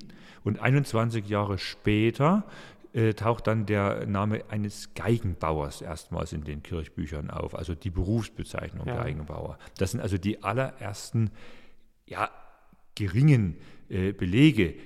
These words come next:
Speaker 1: die wir haben. Und einige Jahrzehnte später wurden es dieser Geigenbauer mehr. Und dann, äh, stellt man fest, oder können wir feststellen, dass die also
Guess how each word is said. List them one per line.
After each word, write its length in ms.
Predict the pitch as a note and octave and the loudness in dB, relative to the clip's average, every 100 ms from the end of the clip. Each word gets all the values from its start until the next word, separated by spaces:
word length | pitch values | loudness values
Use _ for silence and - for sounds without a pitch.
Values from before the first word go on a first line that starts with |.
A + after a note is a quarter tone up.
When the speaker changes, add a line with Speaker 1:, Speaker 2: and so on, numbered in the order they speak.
| - | -8
Speaker 1:
die 160 | A2 F#2+ | -4 0
wir 160 | F#2+ | 2
haben. 380 | F2+ B2+ D3 C#3+ | 4 6 6 4
Und 140 | B2 A#2 | 2 0
einige 320 | B2 C3 B2 | 0 2 2
Jahrzehnte 500 | A#2+ A2+ B2+ A#2+ G#2 | 2 0 0 -2 -2
später 340 | - A#2+ A#2 | -2 -2 0
wurden 220 | A2 A2+ | -4 -6
es 320 | A2+ G2+ - - | -8 -10 -12 -10
dieser 340 | A2 A2 G2 - - | -6 -4 -4 -8 -10
Geigenbauer 720 | G2 A2 G#2+ F#2+ F#2 F2+ D#2+ - - - - | -4 -2 -2 0 2 2 0 -4 -18 -14 -4
mehr. 480 | F2+ G#2+ D3 F3 F#3+ - - - | 2 6 8 8 6 0 -18 0
Und 320 | C3 C3 A#2+ - - | 6 6 4 -4 -4
dann, 320 | F2+ A#2 C#3+ | 0 2 2
äh, 680 | - B2 A#2 A2+ B2+ C#3 D3+ | 0 0 4 4 2 -2 -6
stellt 560 | B2 - - B2 C3 A#2+ | -8 -6 0 2 0 -2
man 300 | G2+ G2 - | 0 0 0
fest, 260 | A#2 A#2+ | 0 0
oder 180 | A2+ A2 | 0 0
können 220 | G#2+ A2 | 0 0
wir 100 | G#2+ | 0
feststellen, 440 | G2+ G#2+ - A2 G2+ | 0 -2 -2 -4 -2
dass 180 | G2+ | -4
die 140 | - G#2+ | -4 -6
also 480 | G#2 F2+ G2+ G2+ | -4 -2 0 0